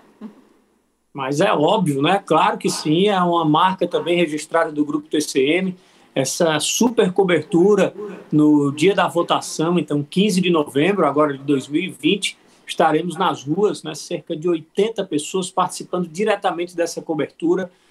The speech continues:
São profissionais das mais distintas matizes, editores, repórteres, assistentes,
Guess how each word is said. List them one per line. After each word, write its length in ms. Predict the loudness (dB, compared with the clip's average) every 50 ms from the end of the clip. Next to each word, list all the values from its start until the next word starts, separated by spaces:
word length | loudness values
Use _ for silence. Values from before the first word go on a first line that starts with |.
| _ _ -16
São 260 | -8 -4 -2 -2 -2
profissionais 880 | 0 -2 -2 -2 -2 -4 -4 -2 0 0 0 0 0 -2 -4 -8 _ _ _ _ _ -8
das 300 | -4 -2 0 0 -2 -4
mais 320 | -4 -2 -2 -2 -2 -4 -6
distintas 560 | -8 -10 -10 -10 -8 -10 -8 -8 -8 -8 -4
matizes, 760 | -4 -4 -4 -4 -6 -4 -2 0 0 0 0 -2 -2 -2 -2
editores, 600 | -2 -4 -4 -8 _ -2 0 0 0 0 -2 -2
repórteres, 640 | -2 -6 -8 -4 0 0 0 0 -2 -4 -4 -2 -2
assistentes, 840 | -2 -4 -6 -12 -16 -14 -6 -4 -2 0 0 0 -2 -6 -14 -16